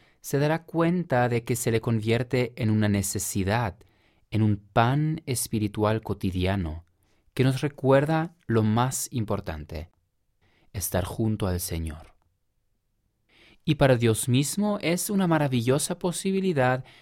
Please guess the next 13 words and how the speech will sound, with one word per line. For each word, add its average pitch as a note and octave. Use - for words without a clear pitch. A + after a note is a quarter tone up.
de A2
comunicársenos, G2+
de G#2
poner G2
su -
morada G2
en G2+
nosotros, F2+
para F#2
colmarnos G#2+
con D#3
su A#2+
presencia. E2+